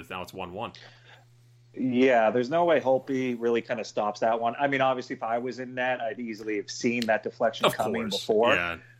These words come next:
Speaker 2: And I would have been in perfect position. In fact, I would have had it, shot it down, and scored on Miller. I'm that good. But,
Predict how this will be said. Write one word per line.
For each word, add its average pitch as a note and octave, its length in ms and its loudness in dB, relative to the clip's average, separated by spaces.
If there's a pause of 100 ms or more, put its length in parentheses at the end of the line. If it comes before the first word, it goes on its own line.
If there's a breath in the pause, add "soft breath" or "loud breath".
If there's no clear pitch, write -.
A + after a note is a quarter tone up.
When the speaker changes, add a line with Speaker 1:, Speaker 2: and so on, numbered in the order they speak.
(100)
Speaker 2:
And A2+ 380 0
I B2 120 -4
would A2+ 160 -2
have G#2 80 -10
been G#2+ 120 -6
in G#2 80 -14
perfect A2 400 -8
position. G2+ 480 -8
In G2+ 60 -14
fact, A#2 240 2
I A#2 60 -2
would A2 120 0
have G2+ 80 -6
had A2+ 240 2
it, A#2 140 -4
shot A2+ 300 -4
it G#2+ 120 -6
down, G#2+ 220 -6
and G2 100 -16
scored A2 280 -8
on G2 180 -10
Miller. G2 280 -6
I'm F#2 120 -16
that G2+ 260 -12
good. G2+ 300 0 (360 loud breath)
But, C3+ 440 0